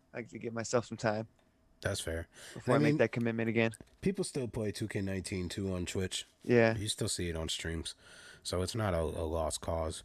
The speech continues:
Speaker 2: but
Speaker 1: But man, with, with the A E W game coming around the corner as well, they better, uh, they better put out a good game.
Speaker 2: That is also another, like, arcade style game, though.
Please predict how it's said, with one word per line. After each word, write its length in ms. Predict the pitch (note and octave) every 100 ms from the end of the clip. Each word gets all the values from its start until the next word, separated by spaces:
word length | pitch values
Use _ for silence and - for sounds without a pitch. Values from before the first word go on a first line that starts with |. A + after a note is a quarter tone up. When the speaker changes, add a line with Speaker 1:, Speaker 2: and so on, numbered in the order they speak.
| -
Speaker 2:
but 240 | F2 D#2+ -
Speaker 1:
But 180 | C3+ C3
man, 260 | C3+ C3
with, 220 | B2 A#2
with 140 | A#2+ A#2+
the 100 | A#2+
A 60 |
E 60 | A#2+
W 260 | A#2+ C3+ D3
game 220 | D3+ D3+
coming 260 | D3 D3+ D3+
around 220 | D3+ D3+
the 60 |
corner 340 | D3 D#3+ D#3 D#3+
as 160 | D3+
well, 380 | D3 D#3+ E3 F3+
they 180 | D3+ C3+
better, 400 | C3 C#3 C3+ C3+
uh, 460 | C3+ C#3 C#3 C3+ C#3
they 80 |
better 280 | C#3+ D3+ D3+
put 160 | D3 D#3+
out 200 | D#3 D#3
a 60 |
good 200 | D3+ D#3+
game. 540 | D3+ F#3 F#3+ F3 E3 D3
Speaker 2:
That 160 | B2
is 140 | D#3 C3+
also 400 | B2 D#3+ D#3 C3+
another, 320 | A2+ A2+ G#2+
like, 200 | G#2 G2
arcade 680 | - A#2+ A2+ B2 A2 A2 F2+ _ _ _ _ _ _ _ _ _ -
style 640 | - - - C3 A#2+ A2
game, 400 | G#2 G#2+ A#2+ A#2
though. 260 | F2 D#2+